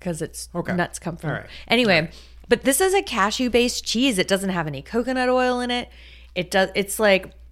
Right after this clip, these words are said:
Speaker 1: something that you could make at home, but they have just gotten this balance of flavor that is so incredible. And I have to say, we've been making cashew cheeses for a long time,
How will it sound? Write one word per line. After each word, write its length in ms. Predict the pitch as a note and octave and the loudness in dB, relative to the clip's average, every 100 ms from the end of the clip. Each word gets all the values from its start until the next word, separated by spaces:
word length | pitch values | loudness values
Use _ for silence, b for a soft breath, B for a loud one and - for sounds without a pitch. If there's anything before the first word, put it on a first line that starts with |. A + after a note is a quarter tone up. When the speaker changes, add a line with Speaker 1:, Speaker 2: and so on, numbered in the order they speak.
| - - | -20 -14
Speaker 1:
something 340 | - C4 C4+ D4+ | -2 0 2 2
that 100 | C4 | 0
you 140 | G#3 | 0
could 180 | G#3+ G3+ | 0 2
make 180 | G3+ G3 | 2 2
at 120 | F#3 | 0
home, 320 | F3 F#3 F3 | -2 0 0
but 160 | D#3+ - | -2 4
they 160 | F3+ F3+ | 6 6
have 120 | G3 | 2
just 180 | G3 - | -4 0
gotten 280 | F3 - F3 | 2 2 0
this 160 | E3 | -4
balance 360 | - E3 E3 D#3 | -2 0 0 -4
of 100 | E3+ | -4
flavor 460 | - D#3+ D#3+ C#3+ | 0 2 2 0
that 240 | C3+ C#3+ - | 0 -2 -4
is 180 | - D#3 | -4 -4
so 220 | - D3 | -2 -2
incredible. 720 | D3+ F3 F#3 G#3+ D3 B2 B2 - - - - - - - - - | -2 -2 0 2 2 -2 -4 -10 -20 -20 -20 -20 -20 -20 -20 -8
And 100 | G3 | 0
I 100 | F#3+ | 2
have 220 | G3 A3 - | 2 0 -2
to 80 | B3+ | 0
say, 460 | D4+ D#4+ A#3+ A3 B B B B B - - - | 2 4 4 0 B B B B B -20 -20 -10
we've 180 | - A#3+ | -2 0
been 120 | C4+ | 2
making 300 | C4 C4 B3+ | 4 4 2
cashew 380 | G#3+ G#3+ A3 A#3 | 0 0 0 -2
cheeses 440 | G3+ A#3 A3 F#3+ - | -2 0 0 -2 -2
for 140 | D#3 | -4
a 80 | D3+ | 0
long 260 | D#3+ F3+ G3 | 0 0 0
time, 460 | F#3 D3+ D3 F3+ | -2 0 -2 -6